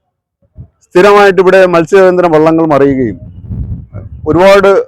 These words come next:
തൊഴിൽ-, തൊഴിലാളികൾക്ക്, നിരവധി തൊഴിലാളികൾക്ക് ഇവിടെ മരണം വരെയും സംഭവിച്ചു. അപ്പൊ അതിന്റെ ഫലമായിട്ട് ഞങ്ങൾ അന്ന് പറഞ്ഞിരുന്നു, ഈ പുലിമുട്ട് ഇങ്ങനെ, ആ, ആ, ആ, പൊളിച്ചതിന്റെ ഫലമായിട്ടാണ് ഇങ്ങനെ അപകടങ്ങൾ സംഭവിക്കുന്നതെന്ന് പറഞ്ഞപ്പോൾ അത് ബന്ധപ്പെട്ട ഡിപ്പാർട്ട്മെന്റ് അത് മുഖവിലേക്ക് എടുത്തില്ല.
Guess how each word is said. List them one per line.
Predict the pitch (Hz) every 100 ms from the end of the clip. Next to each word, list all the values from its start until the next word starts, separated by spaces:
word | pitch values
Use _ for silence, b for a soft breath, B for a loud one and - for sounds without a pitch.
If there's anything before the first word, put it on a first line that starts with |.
| _ _
തൊഴിൽ-, | 156 160 170 156
തൊഴിലാളികൾക്ക്, | 151 156 175 175 156 139
നിരവധി | 135 165 180
തൊഴിലാളികൾക്ക് | 160 156 165 165 160
ഇവിടെ | 156 156
മരണം | 139 143 151 151
വരെയും | 147 147
സംഭവിച്ചു. | 131 107 98 - - _ - - - - - - _ _ _ _ - _ -
അപ്പൊ | 127 185
അതിന്റെ | 185 208
ഫലമായിട്ട് | 226 220 214 196 190
ഞങ്ങൾ | 185 196
അന്ന് | 196
പറഞ്ഞിരുന്നു, | 180 175 185 160 147 151
ഈ | 160
പുലിമുട്ട് | - 170 190 185
ഇങ്ങനെ, | 185 180 180 175 170 - - - - 147
ആ, | 139 139 131 131 123 98 78 - _ - - _ 92 -
ആ, |
ആ, | 147 - - 143 131 -
പൊളിച്ചതിന്റെ | 160 165 208 202
ഫലമായിട്ടാണ് | 180 170 175 175 160 156 160 156
ഇങ്ങനെ | 156 156
അപകടങ്ങൾ | 143 156 165
സംഭവിക്കുന്നതെന്ന് | 147 143 139 143 139 139 139
പറഞ്ഞപ്പോൾ | 131 135 127 123 139 -
അത് | 139 156 151
ബന്ധപ്പെട്ട | 139 143 156 156 151 151
ഡിപ്പാർട്ട്മെന്റ് | - 156 147 147 139 147
അത് | 151
മുഖവിലേക്ക് | 170 180 185 156
എടുത്തില്ല. | 120 95